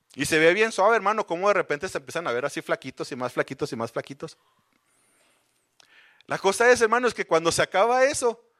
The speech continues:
como para las tres meses, ¿qué cree? Ya los volvieron a encontrar, todos esos libras que se perdieron.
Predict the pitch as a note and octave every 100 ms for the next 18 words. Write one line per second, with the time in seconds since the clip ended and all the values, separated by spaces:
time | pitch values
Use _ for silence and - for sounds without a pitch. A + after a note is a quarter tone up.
0 | _ _ _ - D#3+ D3+ D#3 D#3 D#3 D3+
1 | - F#3+ A#3 B3+ C#4+ C#4 B3 - _ _
2 | - G3+ G#3+ G#3+ - _ _ _ _ _
3 | _ _ _ _ C3 E3+ A3+ A3 G3 G3
4 | A3 A3 G3 E3+ F#3+ F#3+ - B3+ C4+ A#3+
5 | A3+ A#3+ B3 A#3+ - A3+ F#3+ - D#3+ G#3+
6 | A#3+